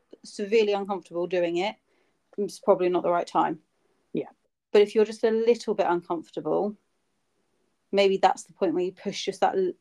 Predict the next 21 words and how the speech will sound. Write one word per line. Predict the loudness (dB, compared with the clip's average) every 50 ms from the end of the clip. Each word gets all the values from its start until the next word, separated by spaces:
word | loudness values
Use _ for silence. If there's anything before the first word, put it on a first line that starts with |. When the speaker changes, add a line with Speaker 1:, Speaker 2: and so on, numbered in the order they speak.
| _
Speaker 1:
next | -8 -4 0 0 0 0 -2 -6 -12 -6
step. | 0 2 4 4 2 0 _ _ _ -20 _ _ _ _ _ _ _ _ _ _ _ _ _ _ _ _ _
Like, | 0 2 4 4 4 2 0 -4 -8 -14 -20 -20 _ _ _ _ _ _ _ _ -4
I'm | -2 0 2
not | 2 0 0
saying, | 0 2 2 2 2 0 0 -2
you | -2 -2
know, | -2 0
the | 0 0
idea | 0 2 0 0 -2
of | 0
running | 0 0 0 0 0
a | 0
marathon, | 2 2 2 0 -2 -4 -4 -4
if | -4 -2 -2
you're | 0 0 0 0
just | -2 -2 0
a |
little | 2 4 4 4
bit | 4 2 2
uncomfortable, | 0 0 -2 -4 -6 -6 -10 -8 -4 -2 -2 -2 -4 -8